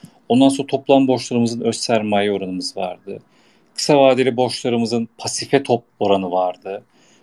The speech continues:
Uzun vadeli borçlarımızın değil mi? Yine pasife oranı vardı. Bu pasifin içerisinde yine uzun vadeli ve kısa vadeli borçların kendisi de var zaten. Bir de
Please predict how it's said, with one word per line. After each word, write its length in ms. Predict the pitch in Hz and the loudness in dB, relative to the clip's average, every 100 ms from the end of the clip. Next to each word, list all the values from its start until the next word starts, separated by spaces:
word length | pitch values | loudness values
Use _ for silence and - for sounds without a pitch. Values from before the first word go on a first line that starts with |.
| _ | _
Uzun 320 | 127 127 151 143 | -4 0 2 6
vadeli 580 | 135 127 131 131 127 | 6 6 4 4 2
borçlarımızın 680 | 123 117 - 123 123 120 123 | 0 -4 -2 -2 -2 -2 -2
değil 80 | 180 | -2
mi? 100 | 165 | -2
Yine 160 | 123 - | -2 -2
pasife 440 | - 117 - 143 | -4 -8 -2 2
oranı 340 | 110 101 98 | 2 2 -2
vardı. 420 | 90 90 90 151 160 _ _ | -4 -4 -6 -10 -12 _ _
Bu 60 | 113 | -10
pasifin 360 | - 123 131 143 | -6 -6 -4 -4
içerisinde 380 | - 120 117 | 0 -2 -2
yine 120 | 180 139 | -2 0
uzun 240 | 113 113 | 0 2
vadeli 280 | 107 110 135 | 2 2 -2
ve 80 | - | -2
kısa 200 | - 107 | 0 0
vadeli 240 | 98 120 | 0 0
borçların 320 | 110 - 143 | -2 -4 -10
kendisi 320 | - 101 98 | -8 -8 -6
de 80 | 151 | -2
var 160 | 131 127 | 0 0
zaten. 400 | 113 95 190 196 | -4 -10 -8 -4
Bir 60 | |
de 120 | 196 | -4